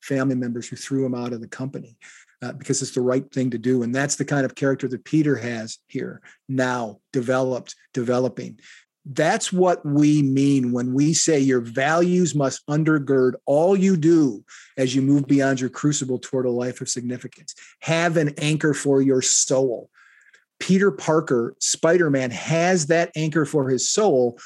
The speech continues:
or he would not have been able to a-, answer the Green Goblin that way about why he does it. He understands it's not about, um, anything more than what's right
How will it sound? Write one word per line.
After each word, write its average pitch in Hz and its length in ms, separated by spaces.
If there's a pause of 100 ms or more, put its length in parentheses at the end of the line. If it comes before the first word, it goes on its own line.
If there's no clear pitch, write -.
(180)
or 143 180
he 139 160
would 127 220
not 143 480
have 120 260
been 135 200
able 131 400
to - 220
a-, 135 280 (100)
answer 143 320
the 131 100
Green 127 360
Goblin 127 480 (500)
that 131 340
way 127 520
about 127 260
why 127 240
he 127 160
does 127 260
it. 131 120 (340)
He 135 160
understands 131 600
it's - 180
not 135 240
about, 127 480 (480)
um, 120 320
anything 139 480
more 135 320
than 123 220
what's 131 500
right 127 340